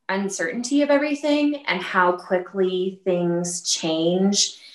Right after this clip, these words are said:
um, and even just the way that we get our information, um, has completely and totally changed in a year. Um, that's been interesting. And I've kind of had to become an expert in emergency communications,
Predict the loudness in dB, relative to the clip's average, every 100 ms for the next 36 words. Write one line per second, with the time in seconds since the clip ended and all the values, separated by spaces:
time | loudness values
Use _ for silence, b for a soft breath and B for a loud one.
0 | B B 4 4 4 -2 -2 0 2 2
1 | 2 0 -2 0 4 4 4 2 -2 0
2 | 0 0 0 -2 -4 -4 -4 -2 -2 0
3 | 0 2 2 0 b b b _ -4 -2
4 | -2 -4 -8 -12 -20 _ _ _ -4 2
5 | 2 0 -8 _ -6 0 2 4 4 4
6 | 4 4 6 4 2 -2 -4 -4 -4 -2
7 | 0 2 2 0 -6 _ _ 0 2 0
8 | -2 -6 -10 -12 _ _ _ 0 0 2
9 | 0 2 -2 -4 -8 -6 -6 -4 -6 B
10 | B B B B -2 0 2 2 4 4
11 | 4 0 2 -2 0 0 0 -2 -2 0
12 | 2 2 -2 -4 -4 -2 -4 -4 -4 -6
13 | -2 -2 -2 -2 0 0 0 -2 -4 -8
14 | -12